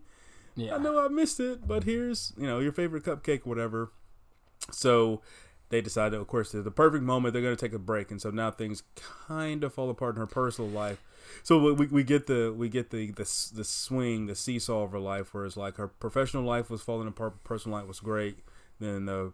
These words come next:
Speaker 2: personal life isn't going so well, but the professional life is great, right? We gotta have that. There can't be the healthy mix of that, apparently, in the big, the Big Apple. So we get to Paris, and Christian just shows up, the, like, of,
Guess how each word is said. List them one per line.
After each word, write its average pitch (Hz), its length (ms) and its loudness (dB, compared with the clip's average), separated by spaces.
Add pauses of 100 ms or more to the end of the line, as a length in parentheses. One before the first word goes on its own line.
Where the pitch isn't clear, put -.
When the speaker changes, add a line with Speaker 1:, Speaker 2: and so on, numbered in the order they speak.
(120)
Speaker 2:
personal 147 340 2
life 120 200 0
isn't 117 160 -4
going 113 240 -2
so 110 120 -8
well, 107 140 -4
but 95 140 -8
the 87 60 -14
professional 104 440 -6
life 92 220 -6
is - 80 -18
great, 90 320 -8
right? 92 140 -8
We 95 80 -8
gotta 95 200 -6
have 101 240 -6
that. 95 220 -4 (420)
There 113 100 0
can't 127 240 0
be 120 100 0
the 110 100 -2
healthy 110 300 2
mix 101 300 -4
of 98 60 -6
that, 90 200 -6
apparently, 90 640 -8
in 90 340 -8
the 90 80 -8
big, 98 280 -6 (260)
the 120 120 2
Big 120 260 4
Apple. 98 460 -2 (300)
So 110 560 4 (480)
we 123 160 -2
get 127 220 2
to 131 80 -2
Paris, 107 680 -2
and 98 560 -6 (140)
Christian 233 300 4
just 240 260 -4
shows 233 280 10
up, 180 120 2
the, 175 100 6
like, 175 240 4 (380)
of, 143 220 4